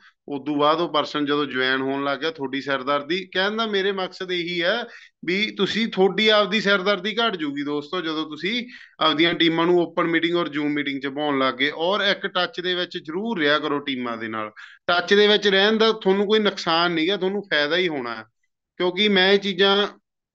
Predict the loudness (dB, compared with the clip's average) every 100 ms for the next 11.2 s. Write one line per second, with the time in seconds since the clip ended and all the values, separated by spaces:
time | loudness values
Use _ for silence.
0 | -10 -8 -6 0 2 4 2 2 -2 -2
1 | -2 -2 -2 -2 -2 -2 -2 -4 -6 -6
2 | -4 -4 -4 -6 -2 -2 -2 -4 -4 -4
3 | -6 -4 -4 -2 -4 -4 -8 -6 -4 -4
4 | -6 -18 -12 0 4 4 6 4 4 2
5 | 0 2 0 0 0 2 2 0 2 2
6 | 2 0 -4 -4 -4 -2 0 -2 -2 -6
7 | -2 -2 0 0 0 -2 -2 -2 0 -2
8 | -2 -2 -4 -8 -6 -4 -4 -4 -4 -2
9 | -4 -6 -6 -6 -8 -6 -4 -4 -2 0
10 | 0 0 0 0 0 0 2 0 0 -4
11 | -6